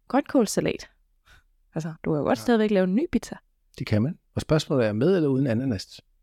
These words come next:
Speaker 1: <laughs> Altid med.
Speaker 2: <laughs> Altid med, jeg er enig. Men, og det er vel lidt, lidt det, det, man kan sige i, øh, i soveværelset. Altså,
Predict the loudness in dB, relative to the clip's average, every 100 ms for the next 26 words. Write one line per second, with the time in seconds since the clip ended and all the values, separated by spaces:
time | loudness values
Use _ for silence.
0 | _ -10 -10 _ -10 -10 -6 -4 -4 -2
1 | 0 2 2 2 0 -6 -10 -6 -6 -2
2 | -2 0 0 0 0 0 -2 0 -4 -8
3 | _ -20 -20 -20 _ -4 0 0 0 0
4 | 2 2 2 0 -2 -4 -2 -4 -4 -4
5 | -4 -4 -4 -2 -2 -2 -2 -2 -4 -6
6 | -6 -4 -4 -4 -6 -8 -12 -16 _ -20
7 | -18 -12 -2 0 2 2 2 0 -4 -4
8 | -2